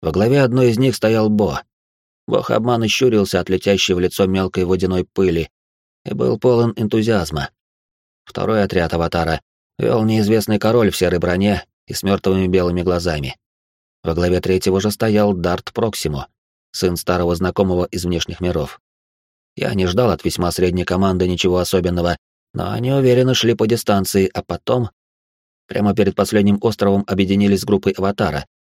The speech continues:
и сменили сторону, без лишней болтовни, без торга, раз и готово, словно все уже давно оговорено. "Первый сюрприз!"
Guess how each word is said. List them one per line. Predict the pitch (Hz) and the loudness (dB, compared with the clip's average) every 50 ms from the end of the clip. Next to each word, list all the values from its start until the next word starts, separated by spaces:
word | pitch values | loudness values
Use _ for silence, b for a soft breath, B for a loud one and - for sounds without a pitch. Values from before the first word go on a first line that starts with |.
| _ _ _ _ _ | _ _ _ _ _
и | - | -8
сменили | 92 - 117 120 123 123 120 120 | -6 -4 -2 0 2 2 2 2
сторону, | - - - 104 95 92 90 87 85 82 - - _ _ _ _ _ _ - | 0 2 0 2 2 2 0 -2 -2 -4 -6 -12 _ _ _ _ _ _ -6
без | - 87 82 87 | -4 -4 -2 0
лишней | 95 95 - - 98 | 0 -2 0 -2 0
болтовни, | 90 90 95 - 107 107 107 113 120 117 98 | 0 0 0 2 2 2 2 2 2 0 0
без | 85 82 85 - | 0 0 -2 -2
торга, | - - 107 107 98 98 90 80 - _ _ _ _ | 0 0 0 2 2 0 0 -2 -4 _ _ _ _
раз | - - 101 110 113 98 - - | -2 0 0 2 2 0 -2 -4
и | 98 | -4
готово, | 90 87 82 - - 127 131 104 98 85 - _ _ _ _ _ _ _ _ _ _ | -2 -2 -2 0 2 2 2 2 2 -2 -4 _ _ _ _ _ _ _ _ _ _
словно | - - 123 127 117 110 110 107 | -2 2 2 2 4 2 0 0
все | - - 131 123 | 0 2 2 4
уже | 117 110 104 107 104 | 4 4 2 0 0
давно | 95 95 101 98 98 98 98 - | 2 2 0 2 2 0 0 -2
оговорено. | - 95 90 95 90 90 95 92 87 80 67 - - _ _ _ _ _ _ _ _ _ _ _ _ _ | -2 -2 0 2 2 2 0 0 -2 -4 -6 -8 -12 _ _ _ _ _ _ _ _ _ _ _ _ _
"Первый | - 71 71 82 98 110 110 117 117 117 117 | -6 -2 0 2 2 2 4 4 4 2 2
сюрприз!" | 107 - 117 117 113 - 107 101 98 98 95 95 92 90 90 - - - - | 4 4 4 2 4 2 2 4 4 4 4 4 4 2 0 -2 -6 -10 -14